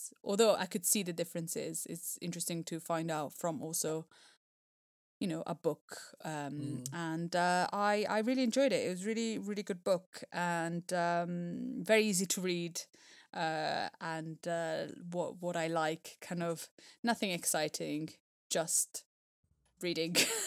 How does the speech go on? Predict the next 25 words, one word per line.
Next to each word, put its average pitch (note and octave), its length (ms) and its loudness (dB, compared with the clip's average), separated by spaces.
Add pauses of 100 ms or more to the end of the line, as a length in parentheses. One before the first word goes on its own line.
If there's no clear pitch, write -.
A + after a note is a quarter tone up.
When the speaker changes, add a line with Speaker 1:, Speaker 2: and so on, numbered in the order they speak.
(960)
Speaker 1:
And, G#3 360 -2
uh, A3+ 300 2
yeah, C#4+ 240 2 (320)
I, G3 400 -2
um, F#3 840 -4
I - 60 -4
really G#3+ 180 0
liked F#3+ 240 -4
it. - 100 -6 (400)
Uh, F#3 100 -4
Breast G#3 420 -2
and F3+ 120 -6
Eggs - 380 -4 (200)
by E3 340 -6 (500)
Mieko A3+ 500 2
Kawakami. G#3 840 -4 (540)
Speaker 2:
Mieko D#3 380 -12 (100)
Kawakami. C#3 460 -16 (400)
Nice. D3 460 6
Speaker 1:
Yeah. B3+ 120 -6 (380)
Yeah. G#3 560 4 (420)
Yeah. A#3 140 -8
Speaker 2:
Yeah. F#3+ 160 -4 (560)
Sounds A#2 260 0
good. F#3 200 -8